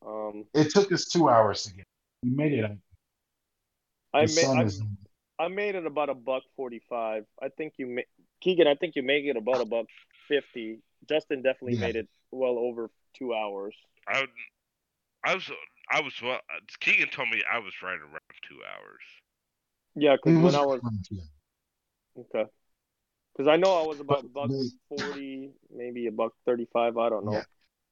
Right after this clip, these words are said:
Speaker 2: So
Speaker 1: Somewhere
Speaker 2: there
Speaker 1: in
Speaker 2: was,
Speaker 1: there.
Speaker 2: there was no more, there was no more sun. There,
Speaker 1: Yep.
Speaker 2: we were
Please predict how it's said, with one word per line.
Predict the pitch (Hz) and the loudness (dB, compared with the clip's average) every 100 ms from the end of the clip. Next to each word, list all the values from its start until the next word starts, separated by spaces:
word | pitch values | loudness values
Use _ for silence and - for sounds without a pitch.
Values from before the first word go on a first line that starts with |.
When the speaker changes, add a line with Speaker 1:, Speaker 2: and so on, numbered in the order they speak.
| _ | _
Speaker 2:
So | - 156 | 4 6
Speaker 1:
Somewhere | 151 | 8
Speaker 2:
there | 165 | 6
Speaker 1:
in | |
Speaker 2:
was, | 156 | 4
Speaker 1:
there. | 110 110 120 - | 0 -2 -6 -8
Speaker 2:
there | 151 | -4
was | 139 120 | -4 -2
no | 139 139 | -2 0
more, | 131 120 113 110 95 - 107 | 2 2 2 0 -2 -8 -6
there | 113 | -4
was | 104 101 | -4 -2
no | 107 | -2
more | 101 95 | -2 -4
sun. | 90 - 101 95 90 92 _ _ _ _ - | -4 -2 -2 -4 -6 -10 _ _ _ _ -14
There, | 98 95 | -6 0
Speaker 1:
Yep. | 127 110 | 2 2
Speaker 2:
we | |
were | 101 98 95 92 | 2 -2 -2 -6